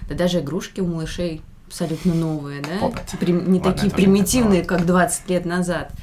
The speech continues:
Speaker 1: Прогресс ускоряется, собственно, ну, а старшее поколение за ним не поспевает. Ну, происходит вот этот некий цифровой разрыв, как мне кажется.
Speaker 2: Мгм.
Speaker 1: Ну, собственно, к чему я вообще это всё сказала?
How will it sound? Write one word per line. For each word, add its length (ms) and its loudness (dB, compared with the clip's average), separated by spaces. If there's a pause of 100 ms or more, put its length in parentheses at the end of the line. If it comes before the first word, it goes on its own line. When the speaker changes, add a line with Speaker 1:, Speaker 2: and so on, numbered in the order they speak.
(320)
Speaker 1:
Прогресс 400 0
ускоряется, 720 -2
собственно, 480 -4
ну, 320 0
а 80 0
старшее 440 -6
поколение 600 -2
за 140 -4
ним 340 -4
не 160 -2
поспевает. 720 -6 (300)
Ну, 160 -12
происходит 500 -8
вот 140 -8
этот 200 -6 (100)
некий 340 0
цифровой 460 -4
разрыв, 440 -4
как 180 -14
мне 100 -12
кажется. 540 -14 (100)
Speaker 2:
Мгм. 360 2 (400)
Speaker 1:
Ну, 140 0
собственно, 680 -2
к 40 -20
чему 280 -4
я 100 -2
вообще 240 -10
это 80 -10
всё 140 -12
сказала? 540 -8